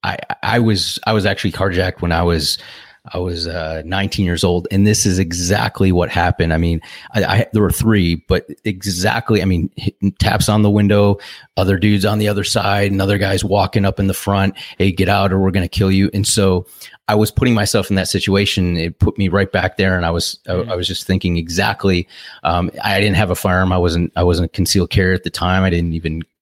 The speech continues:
Speaker 1: you know, have guns or anything like that at the time. Um, but thank God that this dude had, had his firearm, because, uh, who knows what these kids do. And, and, and sometimes it's, it's,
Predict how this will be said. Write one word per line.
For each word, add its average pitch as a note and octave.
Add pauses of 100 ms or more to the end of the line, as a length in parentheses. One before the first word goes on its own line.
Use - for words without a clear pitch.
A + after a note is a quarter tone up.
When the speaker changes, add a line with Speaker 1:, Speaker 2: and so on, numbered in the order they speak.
(140)
Speaker 1:
you F2
know, E2
have E2
guns E2+
or E2
anything F2
like D#2+
that D#2+
at E2
the -
time. E2+ (400)
Um, E2 (160)
but F2 (720)
thank B2+
God B2+
that G#2+
this G#2+
dude G2+
had, G2
had F#2+
his F2+
firearm, F2+
because, E2+
uh, D2+ (320)
who A#2+
knows G#2+
what F#2+
these E2+
kids E2+
do. F2+
And, F2+
and, G2+
and A2
sometimes C#3+
it's, -
it's, -